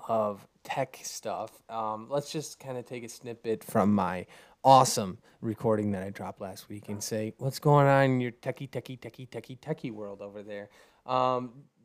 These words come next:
did, did you tell me that Fortnite Season six, uh, was, was coming out? And, uh, I, I believe that I even had some homework, and, and I ended up watching the trailer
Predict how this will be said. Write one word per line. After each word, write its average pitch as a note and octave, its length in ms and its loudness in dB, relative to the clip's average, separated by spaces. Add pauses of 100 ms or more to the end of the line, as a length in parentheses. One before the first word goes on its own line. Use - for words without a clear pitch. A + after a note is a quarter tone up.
(140)
did, C#3 260 -12
did D3 240 -6
you F3 100 -8
tell G3+ 280 0
me G3 320 0
that D3+ 360 2
Fortnite D#3 580 -4
Season C3+ 320 -10
six, - 580 -10 (340)
uh, A2+ 360 0
was, A#2 380 -6
was C3+ 220 -8
coming C#3+ 280 4
out? D#3 380 2
And, C3 460 -4
uh, B2+ 460 -2
I, C3 220 -4
I C3 80 0
believe C#3 380 -4
that C3+ 240 2
I B2+ 140 4
even C3 360 -2
had B2 520 -6
some A#2+ 220 -6
homework, C3 420 2
and, A2+ 320 0 (120)
and A#2 140 -4
I B2+ 120 0
ended B2+ 260 2
up A#2 140 -8 (100)
watching A#2 400 0
the G#2+ 80 -6
trailer A#2 520 -8